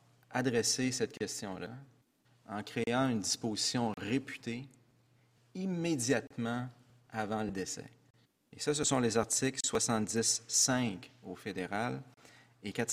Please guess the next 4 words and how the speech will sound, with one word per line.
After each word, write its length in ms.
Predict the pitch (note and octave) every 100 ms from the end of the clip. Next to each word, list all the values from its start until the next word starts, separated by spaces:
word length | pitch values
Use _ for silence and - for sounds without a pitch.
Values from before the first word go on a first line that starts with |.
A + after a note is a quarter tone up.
| -
cent 140 | B2
trente-six 880 | - G2+ - - A#2 A#2 - - - _ _ _ _
au 120 | F#2+
provincial. 760 | F#2 G#2 F#2+ F2 - G#2 A#2+ D3+